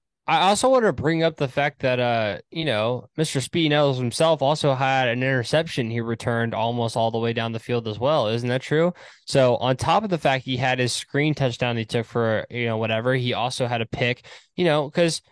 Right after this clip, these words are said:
why not play both sides of the ball when you're that talented and that athletically gifted, right?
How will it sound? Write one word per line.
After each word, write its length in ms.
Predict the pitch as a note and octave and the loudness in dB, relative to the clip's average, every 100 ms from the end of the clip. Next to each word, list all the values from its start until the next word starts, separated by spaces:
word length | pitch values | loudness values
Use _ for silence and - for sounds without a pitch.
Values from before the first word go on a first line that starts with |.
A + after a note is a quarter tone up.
| _ _ | _ _
why 180 | - F#3 | -2 0
not 220 | F#3+ F#3 | 2 0
play 160 | - C3+ | 2 2
both 220 | A#2 A2+ | 2 2
sides 220 | A#2 G#2+ | 2 0
of 40 | G#2 | 0
the 60 | |
ball 240 | G#2 G#2+ G#2 | -2 0 0
when 80 | G#2+ | -2
you're 120 | G#2+ | -2
that 220 | G#2 F#2+ | -2 -4
talented 480 | - G#2 G#2 - G2+ | -4 -4 -4 -4 -4
and 140 | G2+ | -4
that 220 | G#2 G2+ | -4 -4
athletically 480 | G2+ - G#2+ G#2 G#2+ | -4 -4 -6 -6 -6
gifted, 340 | G#2 G2+ G#2+ G2+ | -4 -6 -4 -2
right? 340 | A2 C#3 D#3+ | 0 0 -2